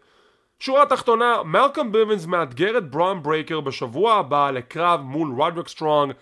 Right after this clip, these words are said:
בנקודה הזאת אין לי מושג אם הקרב יהיה קרב אליפות, ואת האמת בנקודה הזאת גם לא ממש אכפת לי. כי לכם לא אכפת מהאליפות, אתם לא מסוגלים לשמור על קו אחד רציף שזה נוגע לאליפות הזאת או לאיזשהו סטורי ליין,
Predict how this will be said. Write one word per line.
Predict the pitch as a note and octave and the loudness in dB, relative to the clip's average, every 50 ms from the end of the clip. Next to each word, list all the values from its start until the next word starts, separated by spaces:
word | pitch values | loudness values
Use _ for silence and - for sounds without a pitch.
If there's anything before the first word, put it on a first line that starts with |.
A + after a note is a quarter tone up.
| _ _ _ _ _ _ _ _ _ _ | _ _ _ _ _ _ _ _ _ _
בנקודה | - B2+ B2+ C3+ C#3+ D3+ G3 | -8 -6 -6 -4 2 4 4
הזאת | G#3 G3 G3+ G#3 G3 G3+ | 4 4 4 0 0 0
אין | - F#3+ G#3+ | -2 -4 -4
לי | A#3+ | -4
מושג | A#3 G3 E3 C3+ - - - - A3+ G#3 G#3 G#3 | -6 -6 -6 -8 -8 -12 -8 -2 -2 0 0 0
אם | G3+ F#3+ | -2 -2
הקרב | F3+ F#3 F#3+ F#3 F3+ | -2 0 0 0 2
יהיה | F#3 F#3 E3+ | 2 0 -2
קרב | - - E3 E3 D3+ | -2 -4 -4 -4 -2
אליפות, | D3+ C#3 C3+ B2+ - A#3 C4 G#3+ A3 | -4 -6 -8 -8 -8 -8 -8 -4 -4
ואת | G#3+ G#3 A3+ | -4 -4 -2
האמת | G#3 G#3+ A#3 C4 C#4 A#3+ | -4 -4 -4 -4 -2 -2
בנקודה | B3+ A#3 A#3 A#3 A#3+ A3 B3 C4 | -2 -4 -4 -6 -2 0 0 0
הזאת | B3 B3+ B3+ G3+ | 0 0 -2 -2
גם | A#3+ A#3+ | -2 -2
לא | C4 C#4+ D4 D4+ | 0 -2 -2 -2
ממש | D#4+ - D4+ | -2 -4 -6
אכפת | - - - - B3 A#3+ A#4+ - | -8 -2 0 2 2 2 2 0
לי. | B3+ F#3+ C#3 - - _ _ _ _ _ _ | -2 -4 -4 -4 -10 _ _ _ _ _ _
כי | - C#4 | -8 2
לכם | C#4 D4 C#4+ - - C#4 E4 E4+ | 2 2 2 4 2 2 4 4
לא | F4+ E4 | 4 2
אכפת | - - - G3 F3 C3+ | 2 2 2 0 0 2
מהאליפות, | D#3 D#3+ D3+ C#3 C#3 C#3 - - D3+ D3+ E3+ - _ _ - - - | 2 2 2 2 0 -4 -6 -6 -6 -6 -6 -8 _ _ -16 -6 -6
אתם | E3 - G3 | -4 -2 0
לא | G#3+ A#3+ | 0 0
מסוגלים | C#4 C4+ C4 A#3 A#3+ B3 A#3+ | 0 -2 -4 -4 -4 -6 -6
לשמור | G#3+ - - A#3 A#3+ | -6 -2 0 2 2
על | A3+ G3 | 2 0
קו | - - G#3+ A3+ A#3 | 2 0 2 2 2
אחד | - A3 A3 G3+ | 0 0 0 0
רציף | F#3+ G3 - - - - A#3 A3+ | 0 -2 -4 -6 -8 -8 -8 -6
שזה | - - F#3+ D#3+ E3+ | -4 -4 -4 0 0
נוגע | E3+ D#3 D#3+ F3+ | 0 2 2 2
לאליפות | F3 E3 D#3+ D3+ D3+ - F#3 G3+ G3 | 2 2 2 0 -2 -4 -6 -4 -2
הזאת | G3+ D3+ D#3+ C#3 | -2 -2 -2 -4
או | D3+ | -4
לאיזשהו | D3 D#3+ F3 F3+ C#3 D3+ | -2 -2 -2 -4 -6 -8
סטורי | C3+ - - A#3 B3 A#3 G3+ | -8 -2 0 2 2 2 0
ליין, | D3+ B2+ A2+ A2 B2+ E3 | -2 -4 -6 -6 -8 -10